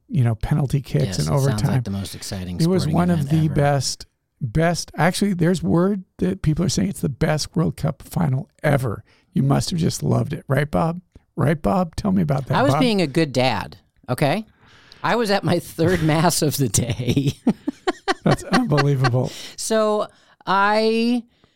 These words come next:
Speaker 2: uh, was watching the game, and Argentina was up two nothing, if you were watching the game, of course.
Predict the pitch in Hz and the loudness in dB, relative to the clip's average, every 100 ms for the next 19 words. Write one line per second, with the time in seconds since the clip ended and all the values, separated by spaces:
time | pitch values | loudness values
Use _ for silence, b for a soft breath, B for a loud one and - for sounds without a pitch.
0 | b - 180 185 190 190 208 240 262 247 | b -8 0 2 2 2 2 2 0 0
1 | 196 185 165 165 175 170 165 175 185 190 | 2 2 4 2 2 0 2 2 2 2
2 | 180 185 175 170 165 165 156 151 147 143 | 2 2 2 2 2 0 0 2 2 0
3 | 143 147 - 240 254 160 131 135 175 160 | -2 -2 -2 0 2 2 2 0 0 0
4 | 147 135 127 120 - 110 98 87 101 147 | 2 2 2 0 -2 -4 -4 -6 -6 -8
5 | 131 - 90 110 - | -10 -8 -8 -6 -10